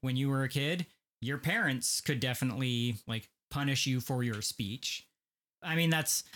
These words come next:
a slightly different issue because, uh, children more or less don't have civil rights. But, uh,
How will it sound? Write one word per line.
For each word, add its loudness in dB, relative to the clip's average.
a 0
slightly 2
different 4
issue 4
because, 2
uh, 0
children 4
more 4
or 2
less 2
don't 2
have 2
civil 2
rights. -2
But, -4
uh, 0